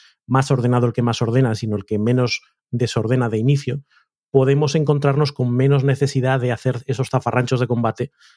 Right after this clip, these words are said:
para, para poner orden una vez a la semana, una vez al mes, cuando ya el desorden nos supera.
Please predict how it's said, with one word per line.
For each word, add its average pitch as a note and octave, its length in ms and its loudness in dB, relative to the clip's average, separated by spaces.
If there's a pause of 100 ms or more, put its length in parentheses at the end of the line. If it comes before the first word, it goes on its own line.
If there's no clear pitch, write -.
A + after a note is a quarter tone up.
(300)
para, G#2+ 640 0 (220)
para A#2 220 0
poner C3 260 4
orden C#3 420 2
una C3+ 220 2
vez B2+ 180 0
a C3 60 0
la B2 80 0
semana, B2 340 0
una B2+ 180 0
vez B2 140 -2
al A#2+ 120 0
mes, B2+ 260 -2 (340)
cuando A#2 340 2
ya A2+ 280 0
el A#2+ 80 0
desorden A2+ 560 -2
nos A2 220 -4
supera. - 340 -16